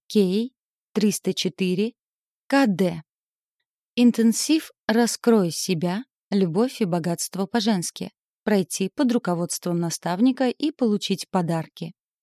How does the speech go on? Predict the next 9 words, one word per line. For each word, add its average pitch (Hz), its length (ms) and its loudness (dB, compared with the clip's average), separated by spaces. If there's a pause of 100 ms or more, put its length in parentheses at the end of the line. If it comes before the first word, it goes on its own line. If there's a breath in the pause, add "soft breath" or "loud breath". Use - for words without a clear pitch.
(400)
В 226 120 0
любом 302 320 4
случае, 185 580 -2
какой 190 440 -2
вариант 175 440 -2
вы 170 180 -2
бы 165 120 -2
ни 170 120 0
выбрали, 190 500 -2